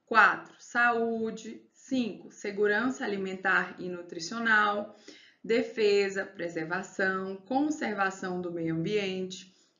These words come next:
e promoção do desenvolvimento sustentável, sete, pesquisa científica, desenvolvimento de tecnologias alternativas, modernização de sistemas de gestão,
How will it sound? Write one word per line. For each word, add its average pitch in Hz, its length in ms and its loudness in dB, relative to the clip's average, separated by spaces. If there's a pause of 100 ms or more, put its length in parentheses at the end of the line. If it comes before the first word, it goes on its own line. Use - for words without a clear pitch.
e 190 100 -6
promoção 240 720 2
do 190 100 0
desenvolvimento 170 920 -2
sustentável, 190 880 2 (460)
sete, - 560 -2 (260)
pesquisa 262 640 0
científica, 208 1040 -6
desenvolvimento 196 1120 -2
de 170 140 -8
tecnologias 196 960 -2
alternativas, 175 1200 -2
modernização 208 1300 -2 (440)
de 180 120 -10
sistemas 208 720 0
de 175 120 -6
gestão, 190 760 0